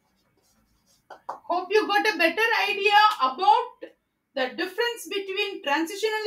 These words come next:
elements and P block elements. Okay, now let us go for some other important question.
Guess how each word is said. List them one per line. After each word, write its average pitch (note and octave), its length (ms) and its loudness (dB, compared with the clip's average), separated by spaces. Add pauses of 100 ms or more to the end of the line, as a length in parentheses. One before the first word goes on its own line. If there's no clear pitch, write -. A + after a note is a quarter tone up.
elements G4+ 460 -2
and F4 140 -8
P F4+ 200 -2
block G#4 300 2
elements. A4+ 440 -4 (320)
Okay, D4+ 280 -4
now E4 100 4
let C#5 300 4
us - 180 -4
go G#4 160 -2
for F4 180 0
some C4 220 -2
other G4+ 260 2 (140)
important B3+ 600 -4
question. - 420 -12